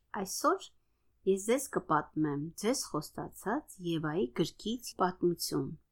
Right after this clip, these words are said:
Եղնիկների ընտանիքը։ Եվան քայլում էր զարմացած նայելով իր շուրջը։ Արդեն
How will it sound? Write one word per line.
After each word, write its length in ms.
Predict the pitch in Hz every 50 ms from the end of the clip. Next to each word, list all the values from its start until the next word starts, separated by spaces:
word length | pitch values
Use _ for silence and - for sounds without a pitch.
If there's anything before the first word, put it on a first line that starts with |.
| _ _ _ _ _ _ _ _ _ _ _ -
Եղնիկների 840 | 175 175 180 185 180 - 170 165 151 - - 156 151 143 147 196 262 311 - - -
ընտանիքը։ 840 | 190 180 180 - 156 156 156 147 147 139 - - - - - - 156 156 - _ _ _ _ _ _ _ _ _ _ _ _ _ _ _ -
Եվան 560 | 160 156 190 254 330 349 - - 156 147 165 165 - _ _ _ _
քայլում 580 | - - - 165 151 143 143 196 247 277 247 208
էր 160 | 196 196 190 165
զարմացած 920 | 160 - 156 151 147 151 147 147 147 - - - 175 214 285 - - - -
նայելով 600 | 175 165 156 147 143 147 - - 165 196 254 277 254 - _ _ - 226
իր 260 | 170 185 240 - - - - _ - - -
շուրջը։ 760 | - - - 170 151 151 147 143 - - - - - 139 135 175 190 180 - - - - - - - _ - - - - - - - - - - - - - -
Արդեն 600 | 175 180 185 - - - 220 269 330 370 -